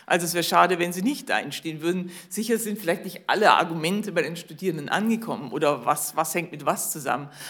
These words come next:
Aber ich find's großartig, dass sie sich Sorgen machen und, äh, seit wenigen Tagen ist das Thema ja auch öffentlich in der, in den Medien. Ähm, wenn Studenten nicht so reagieren, würde ich mir die Frage stellen, was ist da los? Und wir hatten ja auch gerade jetzt viele Gespräche da unten.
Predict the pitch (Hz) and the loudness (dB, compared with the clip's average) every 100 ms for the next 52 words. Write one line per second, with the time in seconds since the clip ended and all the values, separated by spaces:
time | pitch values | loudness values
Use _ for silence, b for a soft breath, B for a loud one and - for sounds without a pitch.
0 | B - 151 151 165 - 156 170 165 175 | B 4 6 4 -2 0 2 4 4 4
1 | 185 180 160 151 156 151 - 139 165 185 | 0 0 -2 0 -2 0 4 4 4 2
2 | 175 175 165 156 - - - 151 147 143 | 0 0 -4 -4 -4 -4 0 0 0 0
3 | 156 139 143 156 156 151 - 147 170 170 | 0 2 2 2 0 -2 2 4 4 2
4 | - - - 156 156 139 123 - B B | -2 -4 -2 0 4 6 6 4 B B
5 | B - 160 170 175 170 175 175 160 165 | B 4 4 4 0 0 0 0 0 2
6 | 151 - 165 147 143 156 175 190 180 180 | 2 2 0 0 0 0 2 2 2 -4
7 | B B B - 170 165 160 160 - - | B B B 6 8 10 6 2 -2 -6
8 | 113 156 156 - 151 139 - 147 180 - | -2 -2 -2 -2 0 0 -2 -2 0 0
9 | 196 170 160 160 156 160 147 143 147 151 | 4 4 4 4 0 0 -2 -4 -4 -6
10 | 139 139 135 143 160 - 143 151 147 143 | -6 -4 -4 -2 -4 -2 -2 -2 -4 -4
11 | 156 - 139 147 165 165 147 147 139 165 | -4 -2 0 0 0 -2 -2 -4 -4 -2
12 | - 117 - 120 139 139 143 - 151 139 | -2 -2 -6 -6 -2 -2 -2 -4 -4 -6
13 | 147 - - 120 139 - 220 | -8 -6 -4 -4 -4 -6 -8